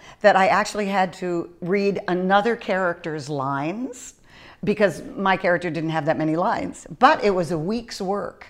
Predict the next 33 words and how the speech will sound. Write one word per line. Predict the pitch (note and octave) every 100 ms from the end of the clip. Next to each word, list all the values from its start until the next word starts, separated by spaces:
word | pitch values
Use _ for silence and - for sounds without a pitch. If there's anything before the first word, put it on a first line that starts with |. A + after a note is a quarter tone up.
| _ - - -
and | F#3
it | F#3
was | E3+ E3
on | D#3+
a |
national | D#3+ D#3+ G3 - A#3+
television | A#3 F#3 E3+ D#3+ D3+
show, | D3 D#3 D3+ -
and | F3+
it | F3+
got | F#3
me | G3+
my | G3+ G#3
sag | - A#3+ A#3
card. | - C#3 D#2 - - - - - _ _ -
And | G#3
it | A3
was | A3
great. | B3+ D4+ - - - - _ - _ - - -
And | A3+
the | G#3+
thing | G#3+ D#4
that | D4+
was | A#3
so | - C#4+
wonderful | C4+ C4+ C#4 C#4 C4+
about | B3+ B3 B3+
it |
was | - G#3
that | - G3+ G3+ - - - _ _ _ _ - _ _ _ -
it | A3 F#3+
was, | G3+ G3 F#3 - - _ - _ _ _ _ -
I, | -